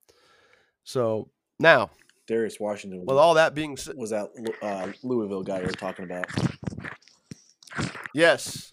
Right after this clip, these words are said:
Speaker 1: yeah. And I, reason what bugs me about that is because he's, this is the third year he's played for an Indiana team.
Speaker 2: Okay.
Speaker 1: I mean, it's, it's the same coach.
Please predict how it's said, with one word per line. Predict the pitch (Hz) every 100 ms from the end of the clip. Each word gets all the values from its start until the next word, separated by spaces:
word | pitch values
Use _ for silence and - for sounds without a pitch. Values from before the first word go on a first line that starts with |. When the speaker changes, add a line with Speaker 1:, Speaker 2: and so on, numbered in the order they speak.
| -
Speaker 1:
yeah. | 127 156 113 - - - - _ -
And | - 175
I, | 170 165
reason | 170 196 185
what | 170 156
bugs | 156 214
me | 185
about | 160 147
that | 151
is | 139
because | - 156
he's, | 151 139
this | - 160 170
is | 139
the | 143
third | - 156
year | 131 143
he's | 127 -
played | 143 120
for | 127
an | 120
Indiana | 117 110 120
team. | - - -
Speaker 2:
Okay. | 101 - 95 - _ _ _ _ -
Speaker 1:
I |
mean, | 139
it's, | 135 151
it's | 147
the | 135
same | 131 185 143
coach. | - 127 - - -